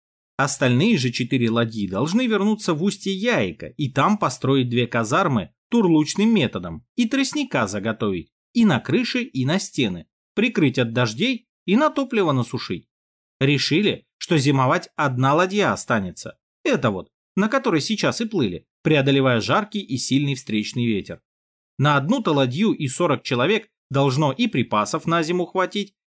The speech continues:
и нормальные казармы можно успеть построить. А вот по весне сразу и выступить в поход. Кто его знает,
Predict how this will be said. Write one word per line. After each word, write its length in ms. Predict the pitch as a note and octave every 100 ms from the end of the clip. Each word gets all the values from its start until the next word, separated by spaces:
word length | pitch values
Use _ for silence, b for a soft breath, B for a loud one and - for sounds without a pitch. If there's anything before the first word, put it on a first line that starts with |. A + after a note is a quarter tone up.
| -
и 80 | C#3
нормальные 540 | C3+ B2+ B2 A#2+ B2+
казармы 560 | C3 D#3+ A#3+ D#3 G#2+ - _
можно 380 | A#2+ B2+ C3 E3+
успеть 420 | G3+ - A2 -
построить. 600 | E3 E3 - A3+ G#2+ D2+ _ _ _ _ _ _ -
А 120 | C3+
вот 220 | D3+ D3 -
по 60 |
весне 720 | C#3 B2 - - D3+ F#3 E2+ - _ -
сразу 480 | - C3+ C#3 C3+
и 200 | - G3
выступить 540 | G#3+ C#4 - - G#2+ F#2
в 80 | -
поход. 440 | D#3 - G#2+ - _ _ _ _ _
Кто 180 | - D#4
его 180 | F#3 B2+
знает, 400 | A#2 A2+ F2